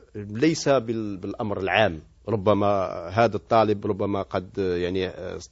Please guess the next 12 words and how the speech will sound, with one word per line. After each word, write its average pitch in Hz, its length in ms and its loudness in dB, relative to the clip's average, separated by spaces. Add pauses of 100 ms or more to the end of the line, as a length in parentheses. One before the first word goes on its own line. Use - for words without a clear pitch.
تصادف 120 400 2
مع 95 160 -4
طبق 101 320 -2 (120)
غير 101 200 -4
نظيف، 98 460 -4 (600)
وهذه 143 180 -4
تحدث 101 340 -10 (340)
مليون 185 260 -4
ونصف 120 240 -6
طبق 110 240 -2 (100)
يعني 90 260 -6
يوميا. 92 380 -4